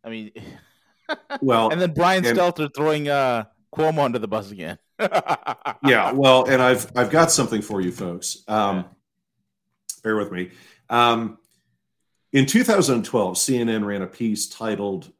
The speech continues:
Speaker 2: "Do Pedophiles Deserve Sympathy?"
Speaker 1: Oh my
Speaker 2: Then in December of twenty twenty-one, C N N fired John Griffin, a producer working with Chris Cuomo, because he was bragging about seducing girls as young as seven.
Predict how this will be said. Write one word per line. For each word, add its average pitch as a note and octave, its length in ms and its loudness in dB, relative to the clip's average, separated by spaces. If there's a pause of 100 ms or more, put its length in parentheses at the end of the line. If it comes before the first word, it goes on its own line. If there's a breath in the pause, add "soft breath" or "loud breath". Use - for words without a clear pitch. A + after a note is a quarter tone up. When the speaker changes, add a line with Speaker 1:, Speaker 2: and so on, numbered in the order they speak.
(100)
Speaker 2:
"Do A2+ 160 -4
Pedophiles B2+ 680 -2
Deserve F#2+ 420 -8
Sympathy?" - 680 -8 (720)
Speaker 1:
Oh F#2 100 -20
my D2+ 80 -18 (140)
Speaker 2:
Then C3 220 4
in D3+ 140 2
December E3+ 540 2
of B2 80 -2
twenty A2+ 300 -4
twenty-one, G2+ 840 -2 (520)
C - 320 -4
N G#2 140 -2
N G2 160 -4
fired F#2+ 360 -6
John E2+ 280 -10
Griffin, G#2+ 420 -4
a F2 60 -10
producer F#2+ 500 -8
working G2 400 -6
with E2 140 -10
Chris F2 260 -8
Cuomo, E2 540 -12
because F#2 380 -8
he G2+ 100 -6
was F2 140 -6
bragging F#2 440 -6
about F2 280 -8
seducing F#2 460 -8
girls E2 320 -8
as D#2+ 100 -18
young D2+ 220 -14
as C#2+ 140 -14
seven. D3 340 -6